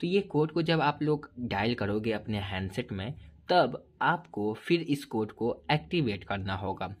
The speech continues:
ठीक है। फिर से हम कॉल पे क्लिक करेंगे, यहाँ पे फिर से एक नोटिफिकेशन आएगा। जब यहाँ पे ओके पे प्रेस करेंगे and then इस कोड को हटा लेंगे, तो मैक्सिमम हमें यहाँ पे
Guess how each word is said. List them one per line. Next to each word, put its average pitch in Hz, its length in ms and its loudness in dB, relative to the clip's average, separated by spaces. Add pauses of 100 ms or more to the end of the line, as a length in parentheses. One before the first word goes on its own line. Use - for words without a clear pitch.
(100)
ठीक 143 140 2
है। 196 100 -6 (360)
फिर 151 160 2
से 160 140 -2
हम 170 200 2
कॉल 127 300 0
पे 139 140 -2
क्लिक 120 360 -2
करेंगे, 131 300 0
यहाँ 113 260 0
पे 113 80 -2
फिर 110 200 -2
से 131 140 0
एक 139 100 0
नोटिफिकेशन 101 720 -2
आएगा। 92 280 -6 (400)
जब 165 140 6
यहाँ 165 260 6
पे 170 240 0
ओके 117 280 0
पे 156 120 0
प्रेस 123 340 -4
करेंगे 117 400 -2
and 117 240 -2
then 120 100 0
इस 117 100 -2
कोड 113 220 0
को 113 140 -4
हटा 113 280 -2
लेंगे, 110 260 0
तो 117 160 0
मैक्सिमम 113 600 2
हमें 127 200 0
यहाँ 101 320 0
पे 139 100 2